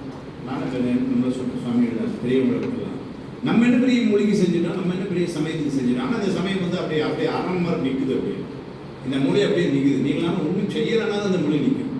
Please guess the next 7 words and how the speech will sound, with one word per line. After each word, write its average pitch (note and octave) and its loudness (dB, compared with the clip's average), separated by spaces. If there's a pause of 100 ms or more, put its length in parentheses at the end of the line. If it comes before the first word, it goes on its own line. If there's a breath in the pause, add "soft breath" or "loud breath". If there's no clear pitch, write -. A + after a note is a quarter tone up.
ஒண்ணும் C3 0 (180)
நிக்குது. D3+ -2 (640)
இதெல்லாம் A3+ 2
எப்படி B3 -2 (120)
அப்படின்னு G3 2
வந்து F3 2
யோசிச்சா, D3+ 0